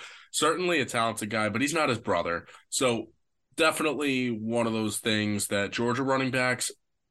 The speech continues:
they're, they're a dime a dozen. There's so many of them. Georgia spits out running backs like no other school in the country. They always have good running backs, and they always have. Saquon, I, you know, love the guy to death.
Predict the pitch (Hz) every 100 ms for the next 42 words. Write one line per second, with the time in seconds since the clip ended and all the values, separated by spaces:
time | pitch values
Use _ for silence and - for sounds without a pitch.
0 | _ _ _ 117 127 131 120 113 147 143
1 | 110 113 101 95 87 85 85 104 98 -
2 | - 131 127 107 98 95 92 98 92 92
3 | - - - - 131 135 151 143 131 -
4 | 127 120 120 104 107 107 104 101 98 -
5 | 98 95 98 110 120 113 107 - 107 101
6 | 95 90 - 80 - 71 60 - - -
7 | 107 - _ 139 127 113 98 101 98 92
8 | 104 95 92 92 95 92 - 98 92 104
9 | 101 85 - 92 76 - _ _ _ _
10 | _ _ _ - - 139 135 151 143 143
11 | 139 - - - 113 113 107 104 - 110
12 | 107 104 101 90 110 139 143 143 139 131
13 | 131 127 107 101 110 92 -